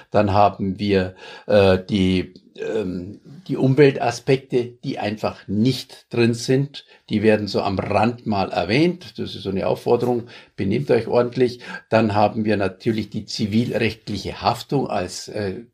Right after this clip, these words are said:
ganz zentrale Größe. Dieses Gesetz kann nur Wirkung erzielen,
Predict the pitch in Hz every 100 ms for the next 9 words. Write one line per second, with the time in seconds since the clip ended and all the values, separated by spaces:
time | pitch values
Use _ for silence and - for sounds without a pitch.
0 | - 113 135 - - 107 92 101 107 110
1 | - 95 110 123 127 117 - - - 131
2 | 117 110 - 98 117 117 - - 113 120
3 | 117 107 113 123 - 123 107 98 - 107
4 | 98 - - 131 139 139 123